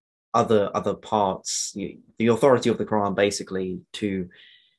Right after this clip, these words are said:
um, intuit that it's mistaken, that actually, you know, Jesus didn't die. Um, but of course it isn't your area, but, but that, I think I,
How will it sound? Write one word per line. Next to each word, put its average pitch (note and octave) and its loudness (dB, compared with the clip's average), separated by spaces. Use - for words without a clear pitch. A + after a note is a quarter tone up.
um, F#2+ 0
intuit G2+ 2
that G#2 2
it's - -6
mistaken, C3 4
that F#2+ -4
actually, F#2 -2
you G2 -6
know, F#2 -2
Jesus F#2+ -6
didn't G2+ 2
die. - -8
Um, F2+ -2
but - 2
of G#2 -4
course A2+ 2
it A2+ 4
isn't G#2+ 2
your G2 0
area, F#2+ 2
but, - -6
but - -4
that, G#2 2
I G#2+ 0
think A2+ -2
I, G#2+ 0